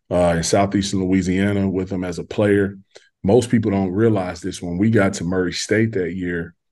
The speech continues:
we had to bring in, it was like the transfer portal before the transfer portal. Um, we had to bring in eleven new guys that year.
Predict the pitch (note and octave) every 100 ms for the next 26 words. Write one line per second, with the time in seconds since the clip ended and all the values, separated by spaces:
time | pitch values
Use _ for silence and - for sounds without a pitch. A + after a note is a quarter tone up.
0 | _ _ _ - E2+ A#2+ A2 G2 F#2 E2
1 | G2 G2 F#2 G2+ G2 G2+ G2+ G#2 F#2 F#2+
2 | - A2+ A2+ A2 F2+ - G#2+ F#2+ E2+ E2
3 | A#2 F#2 F2 A2 A2+ - E2+ - F2+ E2
4 | E2 _ _ - _ - F#2 F#2 F2 E2+
5 | E2 E2+ F#2+ A#2 A#2+ F#2+ E2+ G2+ G2 G#2
6 | F#2 E2+ F#2 G2 F#2+ F#2 G2 F#2+ G2 F#2+
7 | E2 E2 E2+ D#2+ D#2+ D#2 -